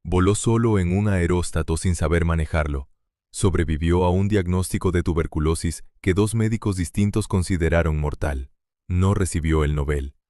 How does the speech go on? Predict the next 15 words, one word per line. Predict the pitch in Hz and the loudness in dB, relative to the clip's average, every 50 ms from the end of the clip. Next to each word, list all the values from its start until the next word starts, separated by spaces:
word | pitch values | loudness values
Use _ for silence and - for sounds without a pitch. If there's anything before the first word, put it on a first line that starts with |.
| _ _ - | _ _ -4
No | 92 90 92 95 95 | 0 0 2 2 0
fue | - - 101 104 104 104 | 0 0 2 2 2 2
académico | 101 - 90 82 87 87 90 95 90 - 90 | 0 -2 -2 0 2 2 2 0 0 0 0
de | 82 82 78 | 0 0 -2
su | - 80 | -4 -4
propia | - - 87 85 - 85 82 80 76 | -2 0 0 0 0 0 0 0 0
academia. | 73 - 78 69 73 73 73 71 71 71 73 - _ _ _ _ _ _ _ _ - | -2 -2 -2 -2 -2 -2 -2 -4 -6 -8 -10 -12 _ _ _ _ _ _ _ _ -2
Fue | - 117 113 | 0 0 2
más | 123 127 120 | 0 0 -2
conocido | - 127 110 95 - - 95 90 95 90 80 | -2 -2 -2 -2 0 -2 0 2 2 2 2
en | 76 76 78 | 2 0 0
Londres | 82 90 95 90 80 76 73 - - | 0 0 0 0 -2 -2 -4 -4 -2
y | 85 | -2
en | 80 76 | -2 -2
París | 80 78 80 87 92 - - | -2 -2 0 -2 -2 -4 -8